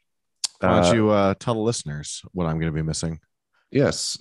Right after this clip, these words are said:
Speaker 1: <laughs>
Speaker 2: you're gonna be missing the Dead Men and Dragons tour. North American tour starts next month.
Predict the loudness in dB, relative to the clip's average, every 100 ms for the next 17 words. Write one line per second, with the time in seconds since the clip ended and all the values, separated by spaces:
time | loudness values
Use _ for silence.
0 | _ -4 0 2 2 2 2 2 0 0
1 | -2 -2 0 0 -2 0 0 2 -2 -2
2 | -6 -8 -4 -4 -2 -6 -8 -10 -6 -2
3 | -2 -4 -12 _ _ _ _ _ _ -8
4 | -6 -2 -2 -2 -4 0 2 0 -6 _
5 | -18 -2 0 0 -4 -8 -10 -8 -6 -4
6 | -6 -4 0 0 -2